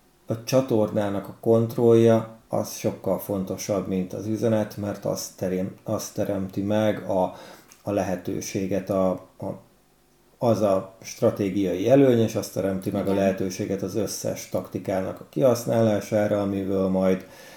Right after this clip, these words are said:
Speaker 1: majd a apró pénzre fordítható, ö,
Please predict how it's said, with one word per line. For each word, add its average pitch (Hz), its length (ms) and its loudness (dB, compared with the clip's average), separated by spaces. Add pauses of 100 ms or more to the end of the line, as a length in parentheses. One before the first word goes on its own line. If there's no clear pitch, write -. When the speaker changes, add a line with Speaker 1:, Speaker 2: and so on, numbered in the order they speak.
(140)
Speaker 1:
majd 95 340 -4
a 95 380 2
apró 95 380 -4
pénzre 95 360 -6
fordítható, 98 1040 -6 (180)
ö, 104 80 -10